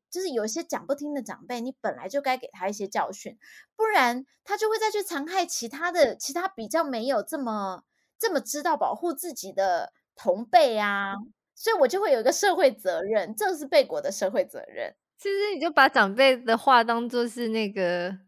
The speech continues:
Speaker 2: 他们不知道聊什么，然后就跟他们瞎聊就好啦。反正他们也，你跟他讲的数字，他们也是马上就忘记，他们根本就不在乎你讲多少钱。<laughs> 你，你现在跟他讲你有没有男朋友，他下次还是会问你同样的问题。<laughs> 他们根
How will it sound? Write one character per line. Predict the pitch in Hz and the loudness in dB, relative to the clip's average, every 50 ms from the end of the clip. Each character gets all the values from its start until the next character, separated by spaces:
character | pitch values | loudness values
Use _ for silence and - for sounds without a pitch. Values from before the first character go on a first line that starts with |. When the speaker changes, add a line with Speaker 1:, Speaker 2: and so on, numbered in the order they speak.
| _ _ - | _ _ -4
Speaker 2:
他 | 254 240 | -4 -2
们 | 233 214 208 | -2 -4 -6
不 | - | -4
知 | 214 233 | 2 4
道 | 233 220 220 | 6 6 6
聊 | 208 208 170 165 170 | 6 4 2 2 0
什 | 190 185 - 185 | -2 -4 -6 -8
么， | 160 160 160 165 | -6 -8 -10 -8
然 | 170 175 190 202 | -6 -4 -2 -2
后 | 220 | -2
就 | 220 233 226 | -2 0 0
跟 | 220 220 | 2 2
他 | 226 | 2
们 | 214 208 | 2 0
瞎 | 208 - - 226 202 202 214 | 0 2 4 6 8 8 6
聊 | 214 208 175 - 80 170 | 6 4 2 2 2 0
就 | 185 185 | 0 0
好 | 190 196 160 - | 0 0 -2 -2
啦。 | 92 - 90 - - | -2 -2 -2 -2 0
反 | - 247 247 | 2 2 2
正 | 262 | 2
他 | 285 311 294 | 2 0 2
们 | 285 262 | 2 2
也， | 220 202 190 185 208 - _ _ _ - - - - - _ | 0 0 -2 -4 -6 -10 _ _ _ -20 -20 -20 -20 -8 _
你 | - 233 | -2 0
跟 | - 302 370 | 2 4 4
他 | 370 427 | 4 6
讲 | - - 233 202 | 6 8 8 8
的 | 208 226 | 8 6
数 | - - - 330 285 | 4 4 4 4 4
字， | - - 330 311 277 247 | 4 4 4 4 4 2
他 | - - - - 285 | -2 -4 -2 -2 2
们 | 285 269 | 4 4
也 | 220 202 | 4 4
是 | - 247 | 4 4
马 | 220 - 185 | 4 4 4
上 | - 208 196 | 2 2 2
就 | 196 196 | 4 4
忘 | 196 185 170 170 | 4 4 2 0
记， | 170 - - 190 185 | -2 -4 -4 -4 -2
他 | 226 277 | 0 0
们 | 269 247 | 2 2
根 | 240 | 2
本 | 247 240 | 4 4
就 | 220 220 | 2 2
不 | 196 196 | 0 0
在 | 180 - 220 196 190 | 2 4 6 4 4
乎 | 190 202 190 | 4 2 0
你 | 190 190 | 2 2
讲 | 190 156 147 | 0 -2 -2
多 | 160 170 175 | 0 0 2
少 | 175 - - - - | 2 2 2 2 0
钱。 | - - - - - 208 - | 2 2 4 4 2 0 -2
<laughs> | - _ _ _ | -6 _ _ _
你， | - 254 269 269 247 | -4 -2 -2 -2 0
你 | 208 233 269 | 0 0 0
现 | 262 - 403 403 | 2 4 6 6
在 | 415 427 | 8 8
跟 | 320 370 | 8 6
他 | 359 359 392 | 4 4 4
讲 | - 339 247 214 | 4 4 4 4
你 | 214 262 | 4 6
有 | 311 285 | 6 6
没 | 220 240 | 8 8
有 | 262 | 8
男 | 233 202 190 190 | 8 8 6 6
朋 | 196 214 214 | 6 6 6
友， | 214 202 185 | 6 6 4
他 | - - | 4 0
下 | 302 - 339 302 | 0 2 2 4
次 | - | 6
还 | 285 214 196 | 6 6 6
是 | 208 233 | 6 4
会 | 233 226 | 4 6
问 | 214 240 226 196 | 6 6 4 2
你 | 170 165 | 2 -2
同 | - - 160 | -4 -2 0
样 | 160 175 170 | 0 0 0
的 | 160 | 0
问 | 160 170 156 120 - | 0 -2 -2 -4 -8
题。 | - - - - | -12 -14 -12 -10
<laughs> | - - - - | -8 -8 -6 -2
他 | - 247 | -2 -2
们 | 247 - 285 302 311 - - _ _ _ - - - - - - 494 494 403 | 2 4 4 2 2 2 -4 _ _ _ -8 -6 -6 -4 -2 -2 -2 0 2
根 | 453 | 4